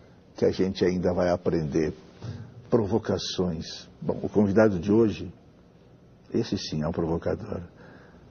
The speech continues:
Ele está aqui, não é só porque ele atuou em mais de sessenta filmes,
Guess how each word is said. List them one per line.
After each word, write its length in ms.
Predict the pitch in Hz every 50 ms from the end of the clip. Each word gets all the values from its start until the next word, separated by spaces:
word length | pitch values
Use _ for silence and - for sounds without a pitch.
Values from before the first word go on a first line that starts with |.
| - -
Ele 140 | - 92 92
está 240 | 90 - - 104 98
aqui, 420 | 104 - - - 107 101 98 90 - - - - - - - - - -
não 200 | - 254 269 277
é 140 | 262 233 190
só 220 | 120 - - - 110
porque 320 | - - 98 - - 113
ele 120 | 95 95 95
atuou 380 | 95 - - 95 92 92 95
em 60 | 90 90
mais 200 | 95 95 98 87
de 100 | - -
sessenta 480 | - 92 - - 98 90 - - 95
filmes, 760 | - - - - - 98 98 98 92 85 82 82 82 - -